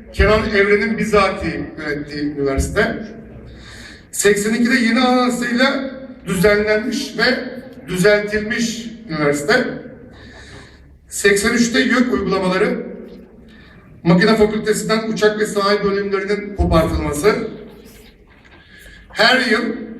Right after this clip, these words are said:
her yıl başka bir şey. Bunların hepsini bir arada yaşamış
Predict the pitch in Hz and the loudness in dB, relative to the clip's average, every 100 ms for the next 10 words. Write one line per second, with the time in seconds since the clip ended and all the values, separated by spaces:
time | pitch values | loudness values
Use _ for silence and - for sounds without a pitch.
0 | - - - - 202 208 208 - 190 180 | -16 -18 -8 2 4 4 2 0 -2 -2
1 | - 247 - - - - - - - - | -2 -2 -2 -4 -6 -8 -14 -18 -20 -12
2 | - 277 277 262 233 - - - - 240 | 2 4 6 4 2 0 0 -2 -2 2
3 | - - - 233 226 220 220 220 226 220 | 2 2 2 2 4 4 2 0 0 -2
4 | - - | -2 -6